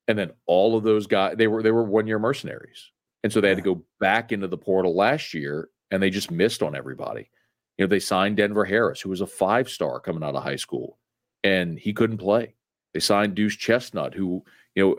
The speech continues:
Speaker 1: was on some all A C C teams, was a freshman All-America at Syracuse. Kid couldn't play at this level.
Speaker 2: Wow.
Speaker 1: Um,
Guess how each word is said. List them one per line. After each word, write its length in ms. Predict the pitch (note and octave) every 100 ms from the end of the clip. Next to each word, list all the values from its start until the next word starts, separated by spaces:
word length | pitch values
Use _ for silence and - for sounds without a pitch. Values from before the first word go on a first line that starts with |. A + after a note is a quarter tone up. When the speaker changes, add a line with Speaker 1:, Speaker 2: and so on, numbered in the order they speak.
| -
Speaker 1:
was 180 | G2+ F#2
on 160 | G2+
some 200 | F#2+ G2
all 240 | C2+ F#2 G2+
A 100 | G2+
C 180 | - F#2+
C 260 | - A2+
teams, 280 | A#2+ E2 D2
was 140 | F2+
a 60 | E2+
freshman 420 | - A2 A2+ A2
All-America 540 | G#2 G2+ F2+ A#2+ - C#2+
at 100 | -
Syracuse. 680 | F2+ D2+ - C#2+ B1 - - _ _ _
Kid 220 | - A#2
couldn't 220 | B2 A#2+ G#2
play 340 | A#2 C#3 - _ _ _ _ -
at 80 | F#2+
this 200 | F2 -
level. 500 | D2 C2+ - E2 C#2+ _ _ _ _ -
Speaker 2:
Wow. 240 | G2+ F#2+
Speaker 1:
Um, 220 | E2+ D#2